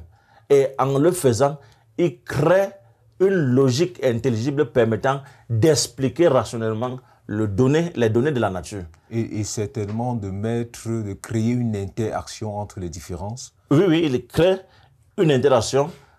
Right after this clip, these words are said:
Speaker 1: entre les, les différentes espèces et lui-même. Ça, on a, c'est le principe d'altérité pour penser, parler de façon, euh, simple. C'est-à-dire, l'altérité, c'est moi par rapport à autrui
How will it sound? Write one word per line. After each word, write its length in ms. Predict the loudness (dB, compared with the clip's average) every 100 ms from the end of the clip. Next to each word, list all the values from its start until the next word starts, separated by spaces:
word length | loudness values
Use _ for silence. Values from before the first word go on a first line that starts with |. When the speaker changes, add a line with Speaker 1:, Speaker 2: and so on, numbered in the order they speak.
| _ -2
Speaker 1:
entre 360 | 0 0 -2
les, 280 | -2 -2 -6 -6
les 140 | -2
différentes 440 | 0 2 4 4 4
espèces 800 | 4 4 2 2 0 -2 -12 _ _ _ _ _ _ 2
et 100 | 4
lui-même. 420 | 6 4 4 0 -6 _ -20 -8
Ça, 220 | 0 0 4
on 160 | 4
a, 260 | 4 2 0
c'est 140 | 0
le 180 | 0 2
principe 420 | 2 2 0 0
d'altérité 640 | 2 2 2 0 0 -2
pour 160 | -4 0
penser, 300 | 0 -2 -6
parler 320 | -2 0 0
de 140 | -4 -4
façon, 520 | -4 -2 -2 -4 -8 -16 -20 -14 -4
euh, 640 | -2 0 -2 -2 -4 -6 -8 -10 -12 -14 -14
simple. 640 | -4 2 2 0 -10 -20 _ _ _
C'est-à-dire, 380 | 0 2 2 -2 _ _ 0
l'altérité, 520 | 0 2 0 2 0
c'est 400 | 2 2 2 -4 _ _ _ _ _ _
moi 420 | -2 2 4 4
par 140 | 4 2
rapport 320 | 4 4 4
à 100 | 4
autrui 480 | 2 0 -2 0